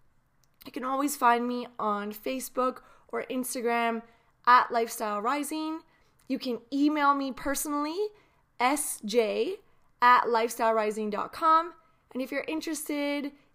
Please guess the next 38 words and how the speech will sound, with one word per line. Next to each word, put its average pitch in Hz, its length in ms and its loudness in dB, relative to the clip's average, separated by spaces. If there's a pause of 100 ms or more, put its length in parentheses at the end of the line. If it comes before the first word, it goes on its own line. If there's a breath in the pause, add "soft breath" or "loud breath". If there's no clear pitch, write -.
(100)
in 233 560 2
what 240 280 2
Lifestyle 262 440 0
Rising 220 340 -2
is, 302 300 -4
why 226 240 0
it 208 80 0
was 220 160 2
created, 233 440 -2
you 214 80 -8
can 233 160 -8
always 277 380 -2
feel 262 160 -2
free 254 180 -8
to 233 80 -6
check 226 220 -10
out 220 140 -6
the 214 80 -4
website, 190 480 -8 (400 soft breath)
w 285 280 2
w 262 280 -4
w 214 580 -2
dot 208 300 0
lifestyle 226 420 -2
rising 202 380 -6
dot - 200 -4
com. 311 360 2 (360 soft breath)
I 233 100 0
hope 226 180 -6
you 226 100 -6
guys 226 220 -2
have 226 320 -6
a 240 140 2
fan-freaking-tastic 294 1300 2 (180 loud breath)
rest 269 320 -2
of 269 120 -4
your 269 140 -4
day, 214 420 2